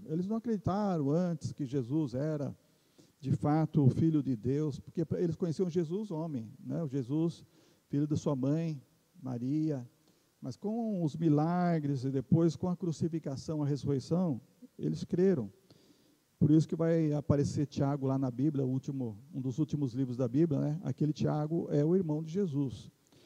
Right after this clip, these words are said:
Não é esse Tiago que fala o verso treze aqui.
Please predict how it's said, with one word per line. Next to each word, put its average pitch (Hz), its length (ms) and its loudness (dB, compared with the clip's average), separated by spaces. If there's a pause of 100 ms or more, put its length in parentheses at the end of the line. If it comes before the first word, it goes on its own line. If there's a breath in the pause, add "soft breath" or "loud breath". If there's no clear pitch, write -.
(140)
Não 139 180 4
é 180 80 2
esse 214 220 -2
Tiago 151 420 -4
que 151 100 -6
fala 147 240 -2
o 139 40 0
verso 139 280 -2
treze 131 320 0
aqui. 117 320 -4